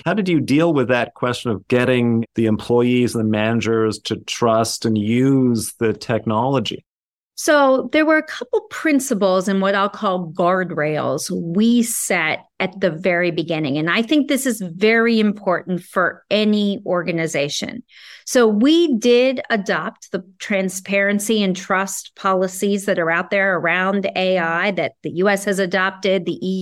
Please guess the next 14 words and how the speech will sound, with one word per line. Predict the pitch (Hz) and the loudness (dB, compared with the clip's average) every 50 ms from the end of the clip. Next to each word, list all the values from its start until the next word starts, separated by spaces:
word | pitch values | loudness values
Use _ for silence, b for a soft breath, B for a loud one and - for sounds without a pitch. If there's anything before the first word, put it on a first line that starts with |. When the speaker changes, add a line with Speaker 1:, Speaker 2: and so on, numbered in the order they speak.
| 180 190 | 0 2
Speaker 2:
U | 190 185 | 2 2
has | 196 185 190 190 202 | 2 0 -2 -2 -2
adopted. | 196 185 190 185 180 190 190 185 - 208 196 196 190 196 B B B B B B B B B B 277 | -2 -2 0 0 -2 -2 -4 -2 0 2 2 2 0 -4 B B B B B B B B B B 0
We've | 330 339 330 | 0 4 4
also | 330 349 339 - 392 359 | 4 2 2 0 -4 -4
put | - - 302 302 - | -2 -2 -2 -2 0
some | 269 262 262 | 0 2 2
of | 240 220 | 2 2
our | 220 214 - - - - | 2 2 0 -2 -4 -2
own | 214 226 233 233 226 226 226 226 214 214 202 - _ | 0 2 2 2 2 2 2 2 0 -2 -4 -8 _
guardrails | - 185 180 175 175 175 180 170 160 147 160 160 - - | -2 0 0 0 -2 -2 -4 -4 -2 -2 -4 -6 -6 -6
in | - 185 175 170 | -2 -2 -2 -2
place | 175 - 170 143 147 147 - | -2 -4 -4 -4 -4 -4 -6
around | - - - - - - | -6 -6 -6 -8 -8 -12